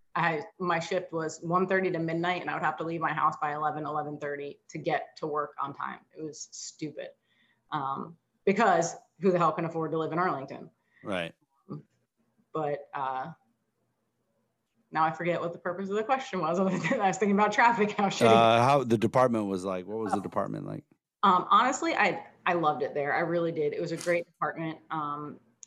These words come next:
Speaker 1: again, very, very prestigious. So, like, our pre-academy stuff was, was pretty tough. Like, they didn't mess around at the academy. Our academy class started with twenty-two. We graduated eleven, and there were seven of us that made it through field training.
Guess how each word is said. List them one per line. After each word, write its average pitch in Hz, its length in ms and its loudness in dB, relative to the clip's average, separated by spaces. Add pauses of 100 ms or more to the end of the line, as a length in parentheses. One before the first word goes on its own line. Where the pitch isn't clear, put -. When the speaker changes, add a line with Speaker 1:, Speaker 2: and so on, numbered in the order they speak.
(320)
Speaker 1:
again, 180 640 2
very, 160 340 -2
very 147 360 -2 (280)
prestigious. 208 580 0
So, 160 220 -2
like, 147 180 -2
our 147 120 -2
pre-academy 175 680 0
stuff 165 360 -4
was, 160 260 -8 (420)
was 175 140 -4
pretty 170 300 -2
tough. 160 400 -2
Like, 147 200 -6
they 160 80 0
didn't 156 220 0
mess 165 240 -4
around 156 240 0
at 139 80 -8
the 151 120 -6
academy. 151 720 -4
Our 170 120 -2
academy 165 340 -4
class 156 320 -4
started 165 340 -4
with 156 140 -8 (180)
twenty-two. 196 720 -2
We 175 120 -4
graduated 170 560 -2
eleven, 151 540 -4
and 156 100 -6
there 143 80 -8
were - 80 -10
seven 160 340 -4
of 143 100 -6
us 139 200 -6
that 127 100 -8
made 143 140 -6
it 143 180 -8
through 151 140 -12
field - 240 -14
training. - 260 -20